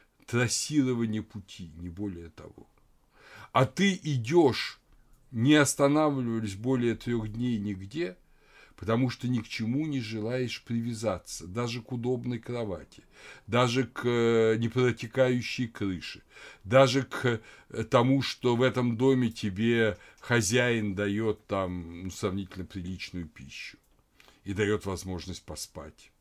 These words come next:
или дает возможность тихо помолиться спокойно. Вот даже к этому ни к чему не привязываясь, ты идешь постоянно, отстраняя все привязанности. Б-, вот этот бродячий отшельник саньяси,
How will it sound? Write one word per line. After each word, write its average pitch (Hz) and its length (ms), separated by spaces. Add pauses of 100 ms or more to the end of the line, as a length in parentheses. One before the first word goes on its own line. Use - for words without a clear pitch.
(640)
или 113 180
дает 104 280
возможность 101 440
тихо - 300
помолиться 85 640
спокойно. 76 560 (580)
Вот 127 160
даже 165 280
к - 120
этому 143 340
ни 131 100
к 117 60
чему 139 280
не 123 140
привязываясь, 110 920 (300)
ты 151 260
идешь 156 640
постоянно, 156 1200
отстраняя 143 1000
все 135 300
привязанности. 107 920 (400)
Б-, 117 240
вот 131 180
этот 131 220
бродячий 135 680
отшельник 143 640
саньяси, 107 720